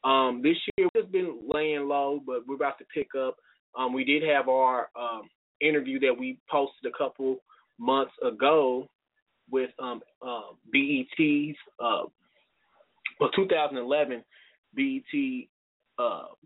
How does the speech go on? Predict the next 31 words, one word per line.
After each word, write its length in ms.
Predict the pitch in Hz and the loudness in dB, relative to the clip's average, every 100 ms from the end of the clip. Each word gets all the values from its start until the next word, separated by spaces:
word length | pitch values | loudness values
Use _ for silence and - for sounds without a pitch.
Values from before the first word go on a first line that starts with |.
| - | -6
Sunday 220 | 151 135 | 0 0
Best 320 | 127 135 143 - | 2 4 2 0
winner, 320 | 131 135 135 - | -4 -2 -2 -2
Amber 300 | 135 131 131 | -2 -2 -2
Bullock, 520 | 123 139 135 127 131 - _ - - _ - | 2 4 6 4 2 -6 _ -20 -20 _ -8
which 200 | 131 - | -6 -6
you 60 | |
can 80 | 143 | 0
go 140 | 135 135 | 2 2
back 280 | 135 135 | 2 0
on 140 | 135 131 | -2 -2
our, 240 | 123 117 - | 0 -2 -2
um, 200 | 123 120 | -6 -4
YouTube 420 | 123 170 - 127 - | -6 -6 -6 -8 0
page 380 | 151 135 127 - | 2 4 2 -2
and 200 | 120 113 | -12 -2
watch 240 | 120 123 - | 2 2 0
that 160 | 135 131 - 120 | -4 -4 -4 -6
at 160 | 117 - | -8 -2
W 300 | 127 123 127 | -2 -2 -4
W 320 | 127 120 123 | -2 -2 -2
W 340 | 131 127 131 | -2 0 0
dot 220 | 123 120 - | 2 2 2
youtube 540 | 131 - - 135 123 | -4 -6 -4 -2 -2
dot 200 | 123 113 - | 0 0 0
com 380 | 139 131 127 131 - - | -2 0 0 -2 -8 0
slash 200 | 127 117 - | 4 4 0
U 80 | - - | -8 -6
C 140 | 131 | -4
O 100 | 120 | 0
F 120 | 117 | 2